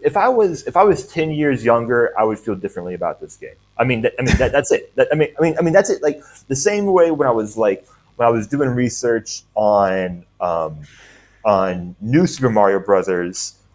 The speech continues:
um, I come to find out that, like, a lot more people love this game than I imagined. So it's one, it's, I think this is one of the games where it's like, hey, like,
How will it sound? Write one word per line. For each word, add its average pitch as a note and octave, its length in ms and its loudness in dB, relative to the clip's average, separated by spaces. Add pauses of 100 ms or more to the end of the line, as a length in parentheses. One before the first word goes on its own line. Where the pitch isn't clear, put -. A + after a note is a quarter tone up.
(160)
um, E2+ 600 0 (680)
I A#2+ 80 4
come B2+ 180 -4
to B2 60 4
find A2 320 0
out A2 280 2
that, F#2+ 160 -2
like, E2+ 380 -4 (460)
a G#2 60 -2
lot G2+ 380 2
more A2 100 4
people A2 380 -2
love G2 180 2
this G#2 180 -4
game G2 440 -4
than G2 100 -2
I G2 180 4
imagined. F2+ 640 0
So E2+ 460 -2 (320)
it's - 120 -6
one, C#4 200 4
it's, - 160 0 (420)
I D#3+ 80 4
think B3 140 2
this A3+ 120 -6
is F3 60 -12
one F#3+ 180 2
of F3 60 0
the D3 60 -4
games E3 420 0
where D3+ 180 4
it's D3 200 -4
like, C#3+ 260 2
hey, D#3+ 240 4
like, F2+ 340 0